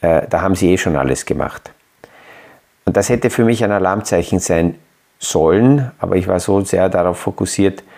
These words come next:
ähm, dementsprechend Kunden, äh, zuordnen und abgeben zu können, dass ich darauf nicht geachtet habe. Und nach dem Gespräch mit dem Kunden hat dieser Vertriebskollege mich angerufen, hat gesagt,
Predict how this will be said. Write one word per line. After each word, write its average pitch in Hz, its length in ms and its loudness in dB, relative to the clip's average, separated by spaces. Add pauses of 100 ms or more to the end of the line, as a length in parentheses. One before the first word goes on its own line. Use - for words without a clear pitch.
(560)
ähm, 85 360 0
dementsprechend 95 720 0
Kunden, 95 640 0
äh, 76 520 0
zuordnen 101 520 2
und 87 160 0
abgeben 104 400 0
zu - 140 -4
können, 110 360 0 (360)
dass - 140 -4
ich 98 100 -4
darauf 92 300 0
nicht 98 180 -4
geachtet 78 420 -2
habe. 110 240 -4 (640)
Und 98 360 -2
nach 98 480 0 (1080)
dem 98 240 0
Gespräch 98 520 0
mit 101 180 0
dem 90 140 2
Kunden 123 640 0 (140)
hat 98 220 -4
dieser 92 400 0 (480)
Vertriebskollege 98 920 -2
mich 90 220 0
angerufen, 101 440 -2
hat 101 100 -6
gesagt, 101 400 -4